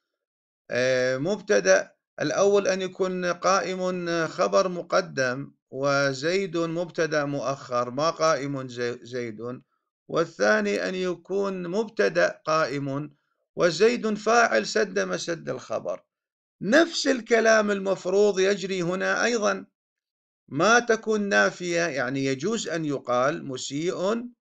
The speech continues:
مبتدأ ومن فاعل سد مسد الخبر،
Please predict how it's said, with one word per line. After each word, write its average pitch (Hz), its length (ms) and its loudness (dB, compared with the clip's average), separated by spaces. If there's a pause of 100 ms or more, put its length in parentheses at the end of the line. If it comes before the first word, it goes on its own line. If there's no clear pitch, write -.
(340)
مبتدأ 147 920 0 (500)
ومن 165 640 2
فاعل 226 720 2
سد 196 380 0
مسد 165 520 -2
الخبر، 120 500 -6